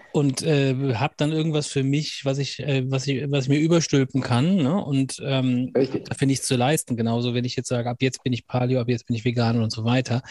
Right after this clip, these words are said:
Speaker 2: Richtig.
Speaker 1: Und da sind wir immer, sind wir immer bemüht, äh, den Menschen so zu lassen, äh, dass er sich selber so lässt, <laughs> wie er ist. Und,
Speaker 2: Ja.
Speaker 1: äh, einfach, einfach gerne, wie du, wie Manuel das, äh, von dir zitiert hat, ähm, einf-, das tut mir einfach gut oder das macht mir einfach Spaß, ne, so.
Speaker 2: Genau.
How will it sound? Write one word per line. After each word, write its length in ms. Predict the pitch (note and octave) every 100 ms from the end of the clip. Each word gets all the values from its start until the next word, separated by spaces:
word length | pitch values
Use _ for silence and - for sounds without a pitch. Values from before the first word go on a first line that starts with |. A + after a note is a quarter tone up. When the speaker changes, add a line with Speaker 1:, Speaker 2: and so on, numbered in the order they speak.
| - - -
Speaker 2:
Richtig. 240 | A2 A2
Speaker 1:
Und 160 | B2+ A#2
da 60 | -
sind 180 | C3 C3+
wir 120 | C#3
immer, 500 | C3+ C3+ C3 C3+ C#3 - E3+
sind 220 | C#3 C3
wir 80 | D3
immer 180 | D3+ D3+
bemüht, 680 | C#3 C#3+ D3 E3 F3+ - E3
äh, 240 | E3+ D#3+ D3+
den 200 | C#3+ C#3
Menschen 360 | C#3 D#3 -
so 120 | C#3+ D3
zu 140 | -
lassen, 440 | C3+ C3+ C#3 C3 C#3
äh, 340 | C3+ B2+ C3
dass 180 | B2 A#2+
er 220 | - E3
sich 160 | D3 C#3
selber 340 | C3 D3+ D3+
so 140 | B2+ C3+
lässt, 280 | B2 A#2 -
<laughs> 40 |
wie 100 | A2+ -
er 140 | C#3+
ist. 400 | D3+ E3+ - - - _ - - - -
Und, 160 | C#3 C3
Speaker 2:
Ja. 180 | D3
Speaker 1:
äh, 100 | C#3+ C#3
einfach, 420 | D3+ E3 C#3 -
einfach 340 | C#3 E3+ F3 -
gerne, 360 | C#3 C3 F3+ D#3+
wie 80 |
du, 80 | D3+ E3 D3+
wie 480 | D3+ D3 D3 A#2+ D3
Manuel 400 | C#3+ D3 D#3 D3
das, 320 | C#3 C3 -
äh, 260 | D3+ C#3+ C3+
von 180 | - C#3
dir 100 | C#3
zitiert 400 | - B2+ D3 E3
hat, 240 | C3+ C3+
ähm, 380 | - C3 B2 B2
einf-, 300 | C#3 D3 -
das 160 | C3 C3
tut 160 | - D#3+
mir 100 | D3
einfach 240 | C3+ C3
gut 220 | E3 D3
oder 160 | C3 A#2+
das 160 | A#2
macht 180 | C#3 -
mir 60 | C3+
einfach 220 | B2+ A#2
Spaß, 480 | - A#2+ A2 G#2 -
ne, 180 | A#2+ B2+
so. 120 | A#2
Speaker 2:
Genau. 280 | G#3+ G3